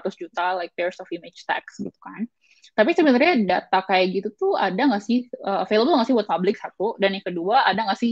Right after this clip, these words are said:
yang udah ada bahasa Indonesianya gitu. Dan datanya itu bentuknya kayak gini gitu. Jadi satu data point itu adalah satu gambar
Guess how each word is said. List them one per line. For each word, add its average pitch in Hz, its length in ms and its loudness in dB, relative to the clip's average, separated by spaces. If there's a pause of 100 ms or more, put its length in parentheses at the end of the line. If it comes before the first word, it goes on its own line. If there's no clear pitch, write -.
yang 190 160 -6
udah 185 160 -6
ada 185 160 0
bahasa 165 240 -8
Indonesianya 170 480 -10 (480)
gitu. - 320 -8 (1040)
Dan 196 480 2
datanya 196 400 2
itu 214 240 -2
bentuknya 226 320 2
kayak 220 240 2
gini 220 240 0
gitu. 180 160 -2
Jadi 175 240 0 (480)
satu 208 240 2
data 202 240 4
point 196 240 0
itu 220 480 -2
adalah 175 320 -2
satu 214 240 -6
gambar 170 480 -4